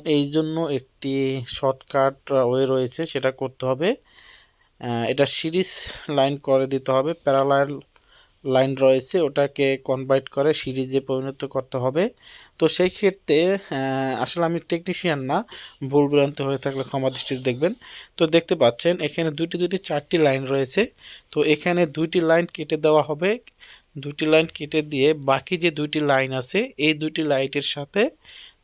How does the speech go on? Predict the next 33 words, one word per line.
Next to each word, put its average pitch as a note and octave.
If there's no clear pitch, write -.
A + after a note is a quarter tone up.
মানে B2+
সরি, C#3
এই E3
দুইটি F3
তারের D3
সাথে D#3
সংযোগ C3+
দিয়ে, E3+
আহ, B2
সিরিজ D#3+
সিস্টেম D#3
করে E3
লাগানো A#2+
হবে। G#2
যেহেতু F#3
এটা D#3+
নাটও D3
মেলে C3+
না, D#3
এই C3
জন্য, C#3
আহ, A#2+
ডুয়েল C#3
যে C3+
গামগুলো C3
রয়েছে C3
দুই C3
সাইডে, F3
সেই D3+
গামগুলো C3+
লাগিয়ে B2+
নেওয়া C3
হচ্ছে। D3+